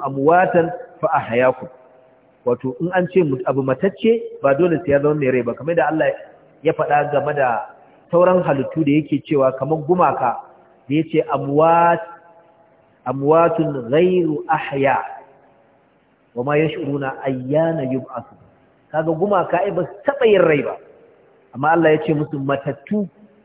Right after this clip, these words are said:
waɗanda ba su da rayuwa. Kamar yadda kuma Allah yake cewa, "Wa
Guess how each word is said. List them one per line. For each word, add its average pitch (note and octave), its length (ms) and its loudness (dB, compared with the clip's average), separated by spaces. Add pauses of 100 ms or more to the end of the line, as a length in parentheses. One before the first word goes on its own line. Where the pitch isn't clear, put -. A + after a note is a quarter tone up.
(180)
waɗanda F#3 420 0
ba G3 220 0
su E3 80 -4
da D3 140 2
rayuwa. A2+ 400 -2 (640)
Kamar D#3 200 -2
yadda F3 120 2
kuma E3 160 0
Allah E3+ 220 4
yake D#3 260 2
cewa, D3+ 280 4 (500)
"Wa C3+ 120 0